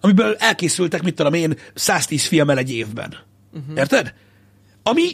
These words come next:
Speaker 1: átváltozott két év alatt arra, hogy három film, három vagy négy filmstúdió van, amik elkészítenek negyven filmet egy évben, és a, a, ugye akkor, akkor kezdődött ez a szuperhíró cucc, meg minden szar még abban az időben, ö, akkor ilyen kétezer-hat-hétben,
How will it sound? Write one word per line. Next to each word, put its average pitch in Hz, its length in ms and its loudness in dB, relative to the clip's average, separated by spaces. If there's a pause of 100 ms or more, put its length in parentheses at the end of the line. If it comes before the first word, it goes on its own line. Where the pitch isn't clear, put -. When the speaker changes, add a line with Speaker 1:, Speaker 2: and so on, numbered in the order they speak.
(100)
Speaker 1:
átváltozott 185 680 0
két 214 300 2
év 147 140 0
alatt 170 280 2
arra, 143 180 2
hogy 247 140 4
három 147 360 -2
film, 147 200 -6
három 180 220 0
vagy 151 100 -4
négy 151 220 -4
filmstúdió 170 600 0
van, 262 260 -2 (500)
amik 190 240 0
elkészítenek 233 920 0
negyven 175 400 4
filmet 123 360 -4
egy 113 160 -8
évben, 123 420 0 (520)
és 190 340 2
a, 170 240 4 (500)
a, 151 180 4
ugye 190 180 4
akkor, 214 360 2
akkor 202 240 2
kezdődött 156 520 0
ez 135 120 -2
a 123 200 -4
szuperhíró 180 560 2
cucc, 151 360 -2
meg 123 160 -6
minden 156 260 -2
szar 143 300 0
még 135 180 -4
abban 135 180 0
az 123 80 -2
időben, 127 380 0 (840)
ö, 131 120 2
akkor 135 240 -2
ilyen 113 140 -4
kétezer-hat-hétben, 135 1400 -2